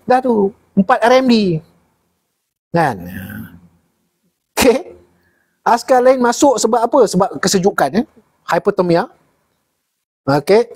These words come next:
kena hypothermia. Lepas tu dengan, dengan kena frostbite lah apa semua ni, kan? Ha, Melayu tak masuk. Seorang je masuk. Itu pun sebab terkeliat kaki. Terkeliat kaki. Bukan sebab hypothermia. Tahan lasak.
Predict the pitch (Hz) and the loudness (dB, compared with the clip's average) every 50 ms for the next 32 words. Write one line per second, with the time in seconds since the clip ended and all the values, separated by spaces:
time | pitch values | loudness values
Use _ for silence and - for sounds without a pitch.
0 | _ - - 156 156 175 175 175 180 170 - 170 165 165 175 208 254 277 269 - | _ -4 -4 -2 0 -2 -2 0 0 0 0 0 0 0 0 0 -2 -6 -10 -14
1 | _ _ _ _ _ _ _ - 156 135 165 170 - 196 175 165 165 175 - - | _ _ _ _ _ _ _ -4 -2 0 0 0 0 0 0 0 -2 -2 -4 -4
2 | - - - - 165 160 180 165 165 156 - 165 160 170 160 - - 170 160 - | -8 -4 0 0 0 0 0 -2 -2 -2 -4 -2 -2 -2 -2 -2 -2 -2 -2 0
3 | - 147 175 175 170 - 170 160 160 185 160 170 170 170 196 247 269 240 _ _ | 0 2 2 2 0 0 -4 -2 0 0 0 2 0 0 0 -2 -4 -10 _ _
4 | _ _ _ - 185 170 127 92 _ _ _ _ _ _ _ _ _ _ _ _ | _ _ _ -4 -4 -4 -4 -6 _ _ _ _ _ _ _ _ _ _ _ _
5 | _ _ - - 98 92 - - 165 202 240 269 294 339 370 392 403 - - 240 | _ _ -14 -12 -12 -10 -6 -2 0 2 4 4 4 6 4 4 4 2 0 2
6 | 196 180 - - - - _ _ _ _ _ _ _ _ _ _ _ _ _ _ | 2 0 0 -2 -10 -20 _ _ _ _ _ _ _ _ _ _ _ _ _ _
7 | _ _ _ _ _ _ _ _ _ _ _ _ - - 269 302 339 392 415 302 | _ _ _ _ _ _ _ _ _ _ _ _ -2 0 0 2 4 2 2 4
8 | 262 233 214 185 208 - 196 202 311 320 320 - 269 233 - - - 220 226 208 | 2 2 2 2 0 0 0 -2 0 0 0 -2 -2 -4 -4 -2 0 0 0 0
9 | - - 190 - - 139 107 - - 196 - - 214 208 214 202 - - - 180 | 0 -2 -4 -2 0 -2 -2 0 -4 -4 0 0 2 2 2 0 0 -2 -6 -4
10 | - - 202 170 143 160 196 196 - 202 180 - - 170 185 - - - 180 180 | 0 0 2 2 4 2 2 2 0 -2 0 0 -2 -2 -2 -2 -2 -2 -2 0
11 | - 196 190 - 180 190 185 151 110 - - - - 214 220 269 254 262 262 - | 0 -2 -2 0 0 0 0 0 -2 -4 -8 -4 -4 -2 -2 0 0 0 0 0
12 | 359 302 277 - | 0 0 0 -2